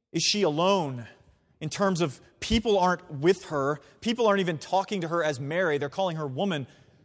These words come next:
She can't even find the body anymore. In this story, Mary is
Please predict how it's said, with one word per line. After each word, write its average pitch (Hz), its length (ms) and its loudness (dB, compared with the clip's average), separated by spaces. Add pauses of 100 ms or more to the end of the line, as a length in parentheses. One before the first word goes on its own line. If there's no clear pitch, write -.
(200)
She 294 260 0
can't 233 280 -2
even 175 180 0
find 180 300 -2
the 147 80 -2
body 165 800 -4 (400)
anymore. 131 580 -8 (2000)
In 156 120 -6
this 185 160 -2
story, 165 300 0
Mary 151 300 -4
is 131 120 -10